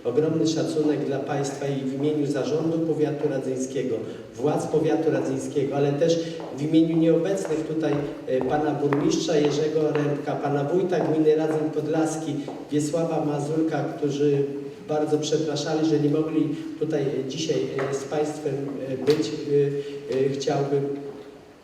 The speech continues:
podziękować za to wszystko, co państwo robicie i prosić o jeszcze, żebyście państwo, e, to kontynuowa-,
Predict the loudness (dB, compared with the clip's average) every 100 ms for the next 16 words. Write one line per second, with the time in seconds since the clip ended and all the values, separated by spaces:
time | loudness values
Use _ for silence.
0 | -6 2 4 4 4 2 2 0 -2 -2
1 | -4 -2 -2 -2 -4 0 -2 -2 0 2
2 | 2 0 2 2 0 -2 -2 -2 -2 -2
3 | 0 0 -2 -8 -12 -16 -20 -10 -4 0
4 | 0 0 0 2 2 0 0 2 0 -2
5 | -6 -8 -8 -8 -12 -18 -18 -10 -6 -4
6 | -4 -2 -2 -2 0 -2 -4 -4 -6 -10
7 | -10 -6 -4 -4 -4 -2 -2 -2 0 0
8 | 0 -2